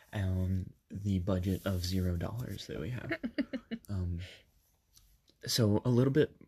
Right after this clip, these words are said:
Speaker 1: further past the intro that hopefully you've read, or the trailer, um, this is something that I've been kinda thinking about doing for a while,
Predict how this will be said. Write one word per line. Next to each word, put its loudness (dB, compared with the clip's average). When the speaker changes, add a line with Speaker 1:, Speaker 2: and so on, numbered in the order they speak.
Speaker 1:
further 2
past -2
the -4
intro 0
that 0
hopefully -2
you've 0
read, 0
or -2
the 0
trailer, -2
um, 0
this 0
is -2
something -2
that 0
I've -2
been 4
kinda 0
thinking 0
about 2
doing 2
for -4
a 2
while, 0